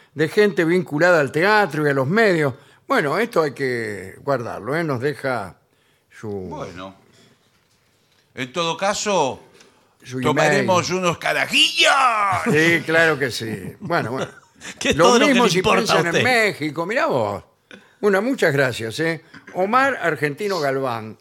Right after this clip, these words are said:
Speaker 1: que me hace acordar también a Argentino Galván, un extraordinario arreglador y músico de tango. Dale, va.
Speaker 2: Estimados Vengadores, soy abogado.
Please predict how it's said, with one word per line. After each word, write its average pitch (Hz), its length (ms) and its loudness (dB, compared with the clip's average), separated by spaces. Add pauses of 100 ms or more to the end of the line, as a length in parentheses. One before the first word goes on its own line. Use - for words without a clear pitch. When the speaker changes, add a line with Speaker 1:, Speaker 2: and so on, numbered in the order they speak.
Speaker 1:
que 127 120 -14
me 143 120 -8
hace 175 160 -6
acordar 190 360 0
también 185 500 -2 (400)
a 135 140 -2
Argentino 139 680 -4
Galván, 131 560 -4 (280)
un 202 180 -6
extraordinario 135 880 -4
arreglador 110 680 -6
y 120 60 -6
músico 113 760 -12 (360)
de 110 160 -8
tango. - 600 -20
Dale, 98 200 -10
va. 98 160 -14 (800)
Speaker 2:
Estimados 135 400 2
Vengadores, 135 560 4
soy 143 280 0
abogado. 131 920 4